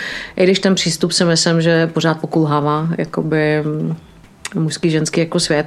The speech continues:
tam, jako, bych si přála hrozně, aby se to prostě, jako, narovnalo, ale, ale tak je to nějaký vývoj, ale jsme tam, kde před dvaceti lety, když to srovnám, prostě, jako, to, no, je úplně, jako, někde jinde. No, takže to je cílem toho, jako, projektu a,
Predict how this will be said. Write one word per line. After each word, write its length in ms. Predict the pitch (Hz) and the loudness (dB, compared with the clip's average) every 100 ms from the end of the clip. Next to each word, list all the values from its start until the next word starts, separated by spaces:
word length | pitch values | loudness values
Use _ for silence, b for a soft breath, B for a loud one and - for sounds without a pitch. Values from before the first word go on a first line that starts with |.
| 165 | -4
tam, 300 | 156 156 151 - | -4 -2 -4 -6
jako, 200 | - 160 | -8 -6
bych 180 | 160 - | -4 -4
si 80 | |
přála 380 | 165 - 147 156 | -4 0 2 2
hrozně, 360 | 160 160 156 160 | 2 2 2 0
aby 180 | 151 165 | 0 0
se 120 | - | -2
to 140 | - | -4
prostě, 340 | 151 156 - 165 | -4 -4 -2 -4
jako, 200 | 156 170 | 0 0
narovnalo, 540 | 156 156 151 151 151 | 2 2 0 2 2
ale, 260 | 151 151 156 B B B B B - | 2 0 -2 B B B B B -2
ale 1080 | 175 160 156 151 151 151 151 151 151 151 156 | 2 4 4 2 2 2 2 2 0 0 -2
tak 140 | 156 | -2
je 60 | 170 | 0
to 80 | 160 | 2
nějaký 280 | 147 147 | 2 0
vývoj, 380 | 147 143 147 151 | 0 2 2 2
ale 320 | 147 151 151 170 165 | 2 2 0 -2 -6
jsme 260 | - 147 | -2 -2
tam, 200 | 147 147 143 143 139 143 - | 0 0 0 0 -2 -6 -6
kde 280 | 143 139 139 - | -4 -4 -6 -14
před 160 | - 151 | -6 -2
dvaceti 400 | 143 147 156 160 | -2 0 0 0
lety, 220 | 151 147 | 0 0
když 140 | 143 139 | -2 -2
to 100 | 143 | -4
srovnám, 420 | - 143 139 139 | -2 0 0 -2
prostě, 320 | 143 - - | -4 -6 -8
jako, 240 | - - - | -8 -8 -8
to, 160 | - 170 - - - | -6 -8 -10 -20 -6
no, 260 | 185 165 156 | -4 -2 -2
je 200 | 151 151 | -4 -4
úplně, 280 | 139 - - | -4 -4 -4
jako, 160 | - | -4
někde 220 | 135 135 | -4 -2
jinde. 220 | 143 139 139 B B B - | -2 -2 -4 B B B 0
No, 120 | 226 | 2
takže 220 | 226 208 | 2 2
to 120 | 214 | 2
je 60 | 226 | 2
cílem 300 | 226 196 190 | 2 4 4
toho, 160 | 190 | 2
jako, 200 | 196 214 | 2 2
projektu 580 | 208 165 165 - 226 233 | 2 0 0 0 2 4
a, 300 | 214 196 190 | 4 2 0